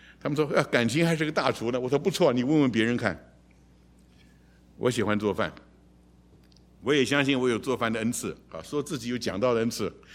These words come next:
蛮难为情的，做饭恩赐可以讲啊。但是后来也是弟兄姊妹看过，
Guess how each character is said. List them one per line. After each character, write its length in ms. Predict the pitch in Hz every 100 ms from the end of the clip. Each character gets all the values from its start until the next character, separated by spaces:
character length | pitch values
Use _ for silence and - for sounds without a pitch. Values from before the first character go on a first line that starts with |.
| -
蛮 200 | - 113
难 140 | 107 101
为 120 | 110
情 200 | - 82
的， 140 | 85 -
做 180 | - 180
饭 140 | 139
恩 100 | 135
赐 120 | 123 123
可 120 | 113
以 60 |
讲 200 | 104 80 - 92
啊。 160 | 95 - _ - - _ _ - _ - - - - - _ - - _ - - _ - - - _ - -
但 140 | 147
是 80 | 143
后 160 | 147
来 120 | 139 131
也 140 | 117
是 100 | 117
弟 100 | 123
兄 140 | 127
姊 80 | 120
妹 120 | 110
看 200 | - 120
过， 320 | 101 80 -